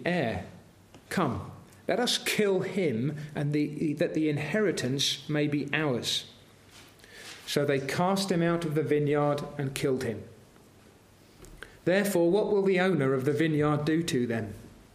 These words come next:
He will come and destroy those vine dressers and give the vineyard to others." And when they heard it, they said, "Certainly not. God forbid. Let it never be."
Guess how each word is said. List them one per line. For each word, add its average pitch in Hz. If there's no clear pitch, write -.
He 180
will 160
come 185
and 143
destroy 175
those 156
vine 151
dressers 147
and 151
give 156
the 156
vineyard 175
to 160
others." 135
And 123
when 160
they 180
heard 202
it, -
they 151
said, 139
"Certainly 160
not. 170
God 202
forbid. 170
Let 190
it 180
never 190
be." 165